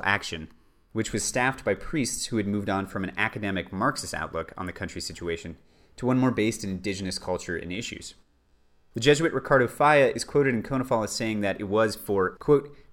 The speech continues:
"priests who were no longer tied to the university but to the countryside," unquote, "who used the house as a base to do research and organizing among peasant communities in the highlands." The Maryknolls ran the Centro Indígena, the Indigenous Center,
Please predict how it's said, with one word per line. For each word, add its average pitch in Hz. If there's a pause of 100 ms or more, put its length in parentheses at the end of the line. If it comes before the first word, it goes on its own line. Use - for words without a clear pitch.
"priests 202
who 165
were 135
no 127
longer 131
tied 113
to 110
the 101
university 101
but 110
to -
the 107
countryside," 107
unquote, 82 (300)
"who 123
used 139
the 123
house 143
as 120
a 120
base 113
to -
do 101
research 98
and 87
organizing 92
among 87
peasant 101
communities 85
in 87
the 87
highlands." 117 (840)
The 120
Maryknolls 165
ran 135
the 127
Centro 123
Indígena, 101
the 95
Indigenous 95
Center, 82